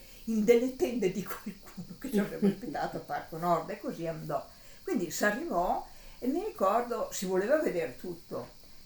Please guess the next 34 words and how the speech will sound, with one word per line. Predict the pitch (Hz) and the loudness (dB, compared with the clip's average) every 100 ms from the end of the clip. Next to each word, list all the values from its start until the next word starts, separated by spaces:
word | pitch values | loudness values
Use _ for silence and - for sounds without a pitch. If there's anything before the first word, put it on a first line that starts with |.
| - | -6
quindi | 196 180 | -4 -2
la | 180 190 | 0 0
cosa | 196 - - | 2 0 2
era | 165 190 | 0 0
vedere | 196 160 156 139 | -4 -2 -4 -4
tutto, | - 117 - - - | -14 -18 -12 -12 -6
però | 392 156 170 | -2 0 -2
in | 208 | -2
realtà | 233 349 339 185 208 | -2 -2 -2 0 0
noi | 202 185 202 | 0 -4 -8
si | 165 | -6
decise, | 165 - 214 170 165 170 | -8 -8 -8 -6 -4 -4
io | 277 | -4
non | |
mi | 202 | -6
ricordo | 170 - 190 185 | -6 -2 0 0
i | 185 | -4
giorni | - 185 180 175 175 | -4 -2 -2 -4 -6
come | 170 165 | -6 -2
era | 175 | -4
organizzato, | 165 156 151 151 165 156 - - - - - - - - - | -4 -8 -8 -8 -4 -4 -6 -8 -12 -14 -18 -20 -20 -18 -4
C'erano | - 294 359 240 | 4 4 4 0
varie | 165 180 233 | 4 4 4
iniziative | 202 160 151 - 202 185 160 143 135 - | 0 -4 -8 -6 -6 -4 -2 -4 -6 -4
e | 190 170 160 214 | 0 2 2 2
ognuno | 311 180 185 208 - | 0 -2 -4 -4 -4
poteva | 170 175 165 | -6 -4 -4
scegliere. | 160 - 156 151 156 170 | -4 -4 -4 -2 -4 -4
Io | 190 | -4
so | - 262 - | -2 -2 -2
perché | 170 175 | -6 -6
l'ho | 165 | -2
letto | 160 160 - 240 | 0 -2 -2 -2
dopo, | 170 156 - 180 220 | 0 0 0 -2 -2